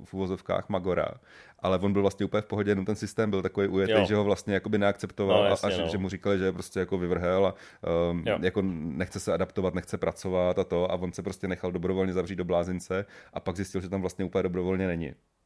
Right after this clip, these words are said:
Speaker 1: Jo, a,
Speaker 2: Jo, takhle,
Speaker 1: a
Speaker 2: ano.
Speaker 1: snažil
Speaker 2: To
Speaker 1: se tam
Speaker 2: neviděl,
Speaker 1: těm, těm
Speaker 2: takhle, já jsem to viděl kdysi, kdysi dávno a myslím si, že jsem to moc nepochopil,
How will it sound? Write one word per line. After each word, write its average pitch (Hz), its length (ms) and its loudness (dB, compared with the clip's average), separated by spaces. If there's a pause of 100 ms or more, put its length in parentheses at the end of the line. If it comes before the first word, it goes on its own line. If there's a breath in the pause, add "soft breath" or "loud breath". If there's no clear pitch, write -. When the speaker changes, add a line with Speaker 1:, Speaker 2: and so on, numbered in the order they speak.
(140)
Speaker 1:
Jo, 78 240 0
a, 90 80 2
Speaker 2:
Jo, 98 180 2
takhle, 90 380 -6 (100)
Speaker 1:
a - 40 0 (120)
Speaker 2:
ano. 107 320 -2
Speaker 1:
snažil 113 320 4
Speaker 2:
To - 40 4
Speaker 1:
se 131 100 4
tam 175 120 8
Speaker 2:
neviděl, 127 300 6
Speaker 1:
těm, 143 100 -2
těm 120 160 2
Speaker 2:
takhle, 143 300 4
já 110 80 4
jsem 151 140 -2
to 151 100 4
viděl 156 240 2
kdysi, 139 540 -2
kdysi 151 300 -2
dávno 131 360 2
a 135 40 0
myslím 131 360 -4
si, 139 120 -2
že 131 120 2
jsem 139 180 -2
to 139 80 0
moc 139 200 -2
nepochopil, 127 400 0